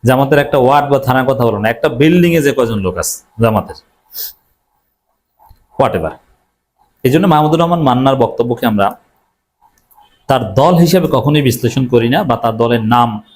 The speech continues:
ওটা অনুচ্চারিত, ওটার কোনো ভ্যালু নাই। কিন্তু ব্যক্তি মান্না ডাকসুর ভিভি হিসেবে আজীবন তার একটা অবস্থান থাকবে, এবং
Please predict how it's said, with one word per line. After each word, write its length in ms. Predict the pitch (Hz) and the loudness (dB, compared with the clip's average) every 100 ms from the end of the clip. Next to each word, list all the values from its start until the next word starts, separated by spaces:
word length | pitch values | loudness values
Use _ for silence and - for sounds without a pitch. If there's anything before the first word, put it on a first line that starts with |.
| - - - _ - | -20 -20 -20 _ -2
ওটা 300 | 147 156 143 | 0 4 2
অনুচ্চারিত, 680 | 127 147 160 160 131 104 98 | 2 2 2 0 0 0 0
ওটার 200 | 107 120 | 0 0
কোনো 160 | 127 | 0
ভ্যালু 260 | 120 113 117 | 2 2 0
নাই। 120 | 87 - _ _ _ _ _ _ | -4 -10 _ _ _ _ _ _
কিন্তু 180 | 123 139 | 0 2
ব্যক্তি 300 | 156 156 220 | 2 2 0
মান্না 300 | 190 175 180 | 2 2 2
ডাকসুর 360 | 147 - - 139 | 2 0 0 2
ভিভি 220 | 127 147 | 2 2
হিসেবে 260 | 151 175 | 2 0
আজীবন 440 | 135 113 135 156 156 | 0 2 2 2 2
তার 160 | 135 | -2
একটা 160 | 120 123 | -2 -2
অবস্থান 340 | 107 107 135 | -2 -2 -4
থাকবে, 280 | 123 127 170 | -4 -2 0
এবং 240 | 123 113 | 2 0